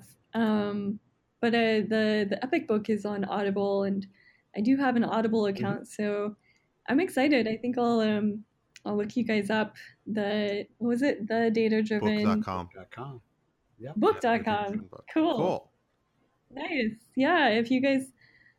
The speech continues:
Speaker 1: I don't know if you can see your recommendations or anything from what you guys have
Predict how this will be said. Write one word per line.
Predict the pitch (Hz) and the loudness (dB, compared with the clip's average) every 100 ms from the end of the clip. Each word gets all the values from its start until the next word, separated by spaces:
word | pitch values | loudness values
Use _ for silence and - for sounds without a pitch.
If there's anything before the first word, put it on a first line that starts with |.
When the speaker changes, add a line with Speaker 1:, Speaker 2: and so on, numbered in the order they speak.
| - | -6
Speaker 1:
I | 233 | 0
don't | 226 | 2
know | 233 | 2
if | 233 233 | 0 0
you | 226 | 0
can | 226 | 0
see | 214 233 | 0 2
your | 226 226 226 214 | 2 2 0 0
recommendations | 220 226 233 226 220 226 247 240 226 | -2 2 4 6 4 2 4 4 4
or | 233 | 4
anything | 226 220 220 214 208 | 4 4 2 2 0
from | 220 | 0
what | 214 190 | 0 0
you | 214 | 0
guys | 208 196 | 0 -2
have | 202 196 | -4 -6